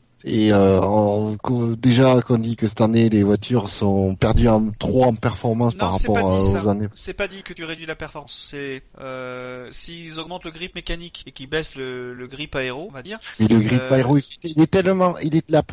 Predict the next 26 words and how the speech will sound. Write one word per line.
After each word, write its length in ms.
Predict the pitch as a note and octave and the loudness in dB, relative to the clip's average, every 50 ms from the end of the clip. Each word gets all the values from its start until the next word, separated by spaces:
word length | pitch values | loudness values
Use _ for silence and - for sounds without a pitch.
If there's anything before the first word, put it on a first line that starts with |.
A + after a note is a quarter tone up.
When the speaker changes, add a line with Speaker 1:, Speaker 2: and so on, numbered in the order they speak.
| D#3+ D#3 C#3+ | -2 -2 0
Speaker 1:
la 160 | C#3+ D3+ D3+ | 2 0 0
part 220 | - - F3+ E3+ C#3+ | 2 0 0 -2 -2
du 100 | D3+ C#3+ | -2 -4
grip 240 | C#3 D3+ D3 - | -4 -4 -2 2
aéro 300 | D3 C#3+ C#3+ B2 C3+ C#3 | 2 4 4 4 4 2
est 80 | B2 - | 2 2
tellement 340 | - E3+ D#3 D#3 D#3 D3+ D3+ D3+ | 2 2 2 2 2 2 2 2
importante 580 | C#3+ C3+ - C#3 - - F#3+ G3+ G3+ - F#3 | 2 0 -2 -4 0 2 0 0 0 -2 -6
que 160 | - - B2+ | -6 -6 -6
si 180 | A2+ - - - | -8 -8 -10 -12
tu 160 | - - B2+ | -8 -6 -2
le, 520 | A#2 A#2+ A#2 A2+ A2+ A2 A2 A2 A2+ A2+ A2 | 0 0 2 2 2 2 2 2 0 0 -2
si 180 | - - - | -2 -6 -6
tu 120 | - - G#2+ | -4 0 2
la 120 | A2+ G#3+ | 2 2
réduis, 440 | G#2+ A#2+ A2 B2+ D#3+ E3+ E3+ D#3+ C3+ | 2 2 0 0 -2 0 2 2 4
euh, 520 | A#2 G#2+ G#2 G2+ G#2 G#2+ A#2+ - - G#2+ - | 4 4 2 2 0 0 -2 -4 -6 -8 -8
tu 120 | - - | -8 -4
peux 100 | - B2 | -2 0
pas 140 | A2+ - C#3 | 2 2 2
récupérer 420 | B2 C3 B2+ - A#2+ - C3+ B2+ B2+ | 2 0 -4 -6 -4 0 2 2 2
ça 160 | - D#3+ D#3 | 4 4 4
avec 140 | D3 C3+ B2+ | 4 4 2
un 60 | B2+ | 2
grip 220 | A#2+ A#2+ A#2+ - | 0 -2 -4 -4
mécanique. 460 | C3 B2+ - D#3+ E3 F3 F3 - - | -4 -2 -2 -2 -2 -2 -4 -4 -4